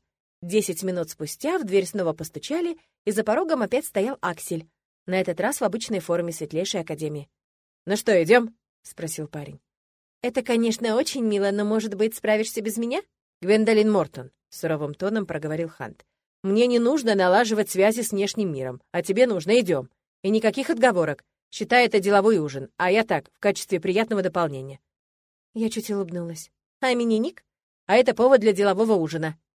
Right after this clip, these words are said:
не моргнув глазом, ответил Аксель. «Идем, уже, небось, все заждались». Пришлось вздохнуть и признать его правоту. Конечно, идти очень не хотелось, но аргумент у Ханта был омерзительно железный. Темным магам пора входить в светлый мир, а для этого нужны связи.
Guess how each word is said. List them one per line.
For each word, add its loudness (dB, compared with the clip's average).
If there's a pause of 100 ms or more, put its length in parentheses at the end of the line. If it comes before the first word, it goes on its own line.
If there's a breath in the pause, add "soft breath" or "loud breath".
не -8
моргнув -4
глазом, -4
ответил -8
Аксель. -14 (420)
«Идем, 4
уже, 0
небось, 0
все 0
заждались». 0 (680)
Пришлось 2
вздохнуть 2
и -6
признать -2
его -2
правоту. -8 (400)
Конечно, 2
идти 0
очень 0
не 0
хотелось, -2
но 2
аргумент 0
у 0
Ханта 0
был -2
омерзительно -6
железный. -8 (480)
Темным 2
магам 0
пора 0
входить -4
в -10
светлый -2
мир, -4 (320)
а -4
для 2
этого -4
нужны -6
связи. -8